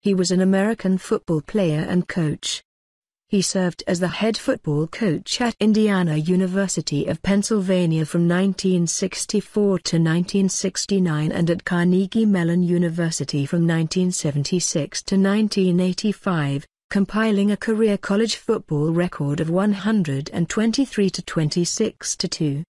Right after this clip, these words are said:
Clausing's one thousand nine hundred and sixty-eight Up Indians team played in the Boardwalk Bowl, losing to Delaware.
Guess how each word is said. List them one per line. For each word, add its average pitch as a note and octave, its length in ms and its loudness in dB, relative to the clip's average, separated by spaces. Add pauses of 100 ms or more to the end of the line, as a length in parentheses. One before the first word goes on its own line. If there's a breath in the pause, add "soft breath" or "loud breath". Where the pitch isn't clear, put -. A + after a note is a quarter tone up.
(360)
Clausing's E3+ 760 2
one G3 380 2
thousand F3+ 540 0
nine F#3+ 300 2
hundred F3+ 600 0
and E3 140 0
sixty-eight - 920 -4
Up G#3 200 -2
Indians G#3 520 2
team G3+ 300 2
played F3 340 0
in E3+ 140 0
the E3 120 2
Boardwalk D#3+ 680 0
Bowl, D#3 420 0 (240)
losing E3 520 2
to F#3 100 -2
Delaware. D3+ 640 0